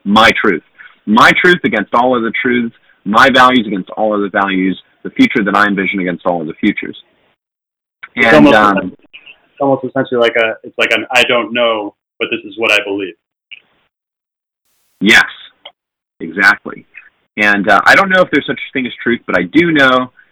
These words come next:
Speaker 1: and I, I don't trust anyone who has arrived at the final truth. Uh, I don't trust dogmatists, um,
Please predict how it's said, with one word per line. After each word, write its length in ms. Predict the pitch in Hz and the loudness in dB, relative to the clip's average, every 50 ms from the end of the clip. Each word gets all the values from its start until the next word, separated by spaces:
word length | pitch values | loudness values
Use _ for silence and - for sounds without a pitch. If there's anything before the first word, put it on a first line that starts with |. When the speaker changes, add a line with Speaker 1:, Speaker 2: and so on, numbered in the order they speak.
| _ - | _ -2
Speaker 1:
and 100 | 113 110 | -2 -2
I, 60 | 110 - | 0 0
I 200 | 135 131 135 139 | 0 0 2 0
don't 180 | 185 196 165 | 0 -2 -2
trust 220 | - - 190 165 - - 175 | -2 0 0 0 0 0 -2
anyone 400 | 165 170 165 156 147 135 131 107 | -2 -2 -2 0 0 -2 -2 -4
who 260 | 110 120 117 107 104 | -4 -4 -2 -2 -2
has 160 | 107 113 98 | -4 -4 -4
arrived 360 | 101 101 107 110 117 127 123 | -4 -2 0 2 2 2 0
at 140 | 120 - - | -2 -6 -12
the 140 | - 95 87 - | -14 -10 -4 -2
final 260 | 117 117 120 120 113 - - | -2 -2 -2 -4 -8 -8 -4
truth. 220 | - 98 92 95 - _ _ _ _ _ _ _ - | -4 -2 -4 -4 -8 _ _ _ _ _ _ _ -8
Uh, 260 | 98 92 92 92 - - | -4 -2 0 0 0 0
I 80 | - 104 | 2 2
don't 160 | 110 120 123 | 2 0 0
trust 300 | - - 127 113 - - | 0 0 0 0 0 0
dogmatists, 640 | 113 104 104 101 90 98 - - 87 82 - _ _ _ _ _ _ _ _ _ _ _ _ _ _ - | 2 2 2 2 0 -6 -10 -8 -10 -12 -12 _ _ _ _ _ _ _ _ _ _ _ _ _ _ -10
um, 400 | - - 107 92 90 87 90 | -4 -2 0 0 0 0 -2